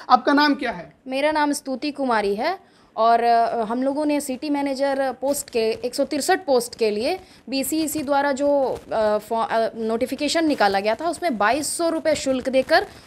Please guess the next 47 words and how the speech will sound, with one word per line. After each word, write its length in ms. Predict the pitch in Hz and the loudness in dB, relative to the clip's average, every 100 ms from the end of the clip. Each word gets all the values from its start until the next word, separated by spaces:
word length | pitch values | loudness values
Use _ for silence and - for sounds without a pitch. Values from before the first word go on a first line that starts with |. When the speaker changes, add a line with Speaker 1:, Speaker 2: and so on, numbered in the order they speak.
| - | -2
Speaker 2:
फॉर्म 220 | 311 349 294 | 4 4 4
भरा 180 | 196 | 2
था। 260 | 165 180 170 | -2 -2 -2
Speaker 1:
कब? 100 | 156 - - - - - | -2 -10 -20 -20 -18 -4
Speaker 2:
अ, 220 | 220 220 | 2 2
मई 300 | 233 294 392 | 4 6 6
महीने 380 | 339 220 208 220 | 4 2 -2 -2
में, 140 | 311 | -2
पिछले, 500 | 370 330 - 339 320 | -2 -2 0 2 2
अ, 240 | - 262 254 | 2 2 0
दो 140 | 240 | 0
हज़ार 220 | 277 302 | 2 2
बीस 380 | 262 277 349 359 | 2 4 4 2
में 160 | 320 359 | 2 2
मई 200 | 269 320 | 4 4
महीने 340 | 302 254 240 | 2 2 0
में 100 | 277 | 0
हम 120 | 330 | 0
लोगों 200 | 269 226 | 0 0
ने 100 | 233 | -2
ये 140 | 359 339 | -2 -2
फॉर्म 260 | - 208 | -2 -4
भरा 200 | 202 185 | -2 -2
था 220 | 190 339 403 - - - | -2 -6 -8 -14 -20 -2
और 360 | - 269 285 285 254 | 4 6 6 2 -2
नौ 400 | 247 262 339 370 | -2 2 2 2
दिसंबर 680 | 294 - 302 294 339 359 240 | 0 -2 0 4 4 4 2
दो 140 | 254 | 0
हज़ार 240 | 277 294 285 | 2 2 0
बीस 380 | 247 294 - - | 0 -2 -2 -6
में 320 | 254 285 392 247 | -4 -2 -4 -6
इसकी 220 | - 294 | -8 -2
परीक्षा 420 | 262 220 - 277 | 0 0 0 -2
हुई 180 | 214 170 | 0 -4
थी। 260 | - 381 - - - - - | -8 -10 -10 -20 -20 -18 -14
उसके 240 | 285 370 | -6 0
बाद 180 | 349 349 | 2 2
इसका 220 | 302 349 | 0 0
रिजल्ट 360 | 320 262 320 311 | 2 2 0 0
प्रकाशित 460 | 349 339 349 285 | 0 0 0 -4
हुआ 360 | 311 330 339 330 | 0 4 4 2
पच्चीस 520 | - - 269 330 294 | -2 -8 -6 -4 0
जनवरी 360 | 285 294 294 311 | 0 2 0 0
दो 100 | 294 | 0
हज़ार 200 | 277 - | -2 -2
इक्कीस 340 | 240 - 285 - | -8 -4 -4 -2
को 180 | 392 | -4